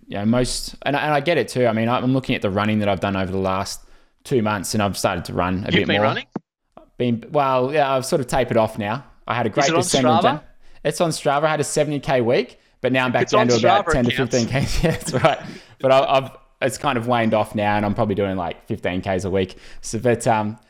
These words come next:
Speaker 1: back into it. But the, like, the, the pace has just been pretty consistent. Like, I haven't, I haven't done any, hardly any efforts. Um, it kind of like I'm going to the pool and just swimming. But when I look back at the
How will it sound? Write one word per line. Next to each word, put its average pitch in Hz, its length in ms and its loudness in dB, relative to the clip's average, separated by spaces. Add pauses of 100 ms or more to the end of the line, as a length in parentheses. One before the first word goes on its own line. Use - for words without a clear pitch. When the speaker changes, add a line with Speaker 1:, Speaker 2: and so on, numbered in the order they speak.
(120)
Speaker 1:
back 151 240 0
into 131 220 2
it. 117 120 2
But 131 240 -2
the, 117 300 2
like, 120 240 -2
the, 120 340 2
the 107 100 -4
pace - 540 -2
has 120 160 0
just 113 160 -2
been 110 160 -2
pretty 110 220 -2
consistent. 110 580 -2
Like, 110 240 -2
I 104 60 -2
haven't, 113 420 -2
I 110 80 -2
haven't 113 220 -2
done 107 180 -2
any, 98 320 -8 (400)
hardly 110 540 -4
any 98 180 -2
efforts. - 720 -2 (100)
Um, 98 420 -2
it - 120 -10
kind 131 180 0
of 117 60 -2
like 113 180 0
I'm 110 100 0
going 107 140 0
to 104 60 -2
the 101 60 -4
pool 107 200 0
and 101 80 0
just 98 200 -4
swimming. 101 360 -6 (360)
But 117 120 0
when 131 120 0
I 123 60 2
look 120 180 0
back 117 220 -4
at 113 60 -12
the 107 180 -6